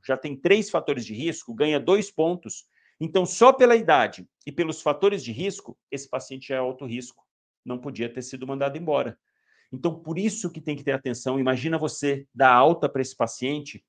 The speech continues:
dali seis horas ele volta infartado ou tem uma morte súbita em casa. Imagina só, dali doze horas, morte súbita em casa, vai pro S V O, vai lá ver, puxa, foi um I A M.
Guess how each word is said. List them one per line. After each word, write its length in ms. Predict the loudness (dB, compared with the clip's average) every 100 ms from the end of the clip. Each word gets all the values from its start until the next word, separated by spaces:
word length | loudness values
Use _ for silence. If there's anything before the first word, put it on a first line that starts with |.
| _ -2
dali 220 | -2 -2
seis 420 | -10 -4 -4 0
horas 340 | 4 4 4 0
ele 140 | -4
volta 540 | 2 2 2 -2 -10 _
infartado 800 | -10 -2 -2 4 4 4 -2 -4
ou 340 | 2 2 0 -8 _ _
tem 80 | -2
uma 120 | 2
morte 280 | 2 0 -4
súbita 420 | -8 -8 -8 -6
em 100 | -6
casa. 460 | 2 2 2 -6 -16 _ _ _
Imagina 440 | -4 0 0 -2 -4
só, 420 | 0 2 2 -2 _ _ _
dali 180 | 0 0
doze 380 | 2 2 2 4
horas, 480 | 4 4 0 -8 -20 _
morte 380 | 2 4 4 0
súbita 440 | -6 -4 -4 -2
em 80 | -2
casa, 400 | 2 2 2 -2
vai 180 | 2 2
pro 160 | 2 -2
S 160 | -2
V 120 | -2
O, 260 | 2 4 4
vai 160 | 2 0
lá 160 | 0
ver, 380 | -2 -2 -2 -4
puxa, 340 | -14 -14 -12
foi 220 | -8 -4 -4
um 100 | -4
I 120 | -4
A 120 | -2
M. 340 | -2 -4 -8